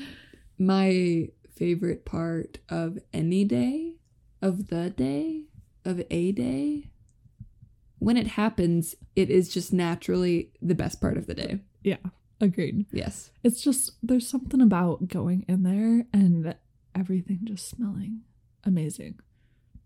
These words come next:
Speaker 1: I mean, even if you go in there to not buy anything, it just smells so good.
Speaker 2: Yeah.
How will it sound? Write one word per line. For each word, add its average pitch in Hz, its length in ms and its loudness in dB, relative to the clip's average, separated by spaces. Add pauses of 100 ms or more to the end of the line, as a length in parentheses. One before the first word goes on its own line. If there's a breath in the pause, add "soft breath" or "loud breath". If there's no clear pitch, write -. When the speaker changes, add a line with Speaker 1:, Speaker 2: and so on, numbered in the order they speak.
(180)
Speaker 1:
I 226 60 2
mean, 208 240 6
even 247 280 2
if 233 160 0
you 185 80 2
go 170 220 -2
in 170 160 0
there 151 260 -2
to - 200 -6
not 175 200 -2
buy 147 140 -2
anything, 214 640 0
it 202 120 0
just 214 200 -4
smells 160 300 -4
so - 160 -6
good. - 400 -8
Speaker 2:
Yeah. 156 180 -2